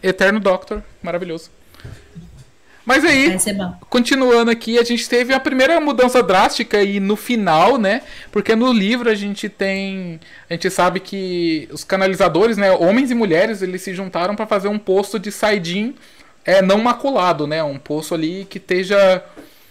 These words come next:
Speaker 1: que, que o dragão possa usar, ou que a pessoa, que alguém possa usar pra ir contra o tenebroso, né? E isso
Speaker 2: Uhum.
Speaker 1: eles fazem no Olho do Mundo, que é uma, basicamente uma piscina ali, um piscinão de ramos.
Speaker 2: De poder, né?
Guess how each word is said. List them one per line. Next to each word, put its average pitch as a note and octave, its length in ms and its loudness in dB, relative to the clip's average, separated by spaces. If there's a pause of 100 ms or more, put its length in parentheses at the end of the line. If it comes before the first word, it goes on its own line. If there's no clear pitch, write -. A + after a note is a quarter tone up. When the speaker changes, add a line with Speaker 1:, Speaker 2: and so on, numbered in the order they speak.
(340)
Speaker 1:
que, A3+ 160 -2
que - 160 -4
o C4 140 -2
dragão A#3 400 2
possa A#3 280 2
usar, G3 560 0 (540)
ou D#3+ 140 0
que - 100 -8
a G#3 60 -2
pessoa, A#3+ 580 2
que B3+ 80 0
alguém C4 160 0
possa G4+ 260 0
usar A3 360 2
pra A3 280 0
ir G#3 120 -4
contra A3 260 -4
o - 20 -14
tenebroso, F3+ 600 0
né? E3 180 -8 (640)
E G#3+ 160 0
isso A3 160 0
Speaker 2:
Uhum. C#4 80 0
Speaker 1:
eles A#3+ 160 -4
fazem G#3+ 320 2
no G#3+ 140 2
Olho G#3 280 4
do G#3 120 -2
Mundo, G#3 280 0
que F#4 120 -2
é - 20 2
uma, F#3 420 2
basicamente A#3 440 0
uma C#4+ 100 0
piscina A3 500 -2
ali, F#3+ 380 -2
um F3 200 -14
piscinão F3+ 380 -6
de D#3+ 80 -6
ramos. E3 200 -2
Speaker 2:
De A3 60 0
poder, G#3+ 540 -2
né? C#4 260 -6